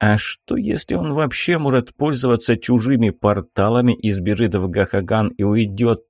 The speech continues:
тропами? А что, если... А, чёртова неизве-, структура координатора Ахар Бадабана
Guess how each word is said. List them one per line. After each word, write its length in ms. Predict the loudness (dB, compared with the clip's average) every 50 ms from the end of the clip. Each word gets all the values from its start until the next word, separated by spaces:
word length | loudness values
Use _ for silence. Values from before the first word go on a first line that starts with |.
| _ -2
тропами? 640 | 0 2 2 2 2 2 2 2 2 0 -2 -4 _ _ _ _ _ _ _
А 160 | 0 2 2 0
что, 640 | 0 -4 -6 -8 -10 _ _ _ -2 0 0 0
если... 640 | -2 -2 -2 -2 -2 -2 -2 -4 -2 -2 -2 -2 -4 -6 _ _ _ _ _ _ _ _ _ _ _ _ _ _ _ _ _ _ _ _ _ _ _ _ _ _ _ -8
А, 1200 | -6 -4 -2 -2 -2 0 0 0 2 2 2 2 2 2 2 2 2 2 4 4 4 4 2 2 0 -4 _ _ _ _
чёртова 1400 | -8 -6 -4 -4 -4 -4 -4 -4 -4 0 0 2 2 0 -2 -6 _ _ _ _ -2 0 0 2 2 2 2
неизве-, 960 | 2 2 2 2 4 4 4 4 2 2 2 2 2 4 4 4 4 2 0 -2 _ _ _ _ _ _ _ _ _ _ _ _ _ _ _ _ _ _ _ _ _ _ _ _ _ _ _ _ _ _ _ _ _ _ _ _ _ _ _
структура 960 | -10 -8 -8 -8 -8 -6 -2 0 0 0 -2 -4 -4 -2 0 2 2 2 0 -2
координатора 1120 | -2 0 2 2 2 2 0 -2 -2 0 2 2 2 2 2 0 0 0 0 0 0 0 _ 0
Ахар 480 | 0 0 0 0 2 2 2 2 -2
Бадабана 840 | 0 0 0 2 2 2 0 2 2 2 2 4 4 2 2 0 -2